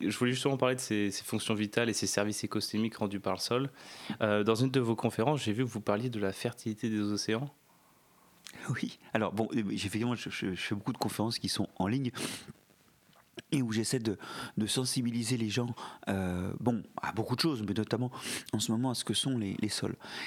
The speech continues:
Speaker 2: Et, euh, c'est quelque chose d'assez inattendu, ça. On, on pense souvent que quatre-vingt-dix pour cent de notre alimentation vient des sols, parce qu'on pense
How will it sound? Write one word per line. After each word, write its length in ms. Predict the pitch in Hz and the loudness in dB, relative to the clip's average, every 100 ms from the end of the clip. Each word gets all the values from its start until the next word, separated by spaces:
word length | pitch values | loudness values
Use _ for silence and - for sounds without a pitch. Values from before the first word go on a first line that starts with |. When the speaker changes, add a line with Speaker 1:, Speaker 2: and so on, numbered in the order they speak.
| - - | -10 0
Speaker 2:
Et, 260 | 143 143 139 | 2 2 2
euh, 720 | 123 117 110 107 107 87 52 - - - - - | 2 2 0 0 0 -2 -2 -4 -4 -6 -8 -6
c'est 160 | 135 160 | -2 -2
quelque 100 | 180 | 0
chose 100 | 208 | 0
d'assez 200 | 185 190 | 0 0
inattendu, 420 | 170 - 127 131 | 0 0 0 0
ça. 200 | - 95 | 0 0
On, 220 | 110 127 | 2 0
on 60 | 143 | 0
pense 200 | 196 190 | 0 0
souvent 220 | - 208 | 0 0
que 100 | 165 | 0
quatre-vingt-dix 440 | 147 156 151 147 | 0 0 0 -2
pour 180 | 147 139 | -2 -2
cent 120 | 147 | 0
de 60 | 139 | 0
notre 200 | 123 - | -2 0
alimentation 540 | 117 117 113 107 127 127 - - - | -2 0 0 0 0 -2 -10 -16 -4
vient 200 | 110 123 | 0 2
des 100 | 117 | 2
sols, 300 | 117 208 208 - - - | 0 0 -2 -6 -10 -4
parce 180 | 127 | -2
qu'on 100 | - | -2
pense 360 | 131 151 139 - | 0 0 0 -2